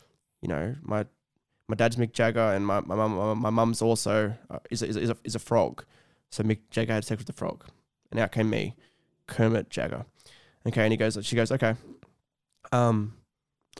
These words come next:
uh, so do you have any, like, collateral or anything like that?" And he goes, "Oh, okay, I'll look in my little pocket." Pulls out a little, little pink elephant. He goes,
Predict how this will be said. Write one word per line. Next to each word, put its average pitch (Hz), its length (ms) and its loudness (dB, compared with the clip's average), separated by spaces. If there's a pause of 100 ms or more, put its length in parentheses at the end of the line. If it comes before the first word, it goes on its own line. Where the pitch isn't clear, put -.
uh, 107 300 2 (100)
so 113 180 2
do 110 120 -2
you 113 80 4
have 113 80 2
any, 113 160 0
like, - 240 -2 (960)
collateral 120 480 4
or 123 120 6
anything 120 220 4
like 117 200 2
that?" 120 260 4 (240)
And - 80 -6
he 117 60 2
goes, 113 160 -2
"Oh, 123 200 2 (360)
okay, 104 160 -8
I'll 107 80 -2
look 110 140 -4
in - 60 -10
my 107 60 -2
little 110 120 -4
pocket." - 280 -6 (880)
Pulls 113 160 -2
out 110 120 0
a - 20 -6
little, 113 360 -2 (260)
little 127 140 -6
pink - 320 0
elephant. 123 400 6 (920)
He - 60 -12
goes, 104 360 -2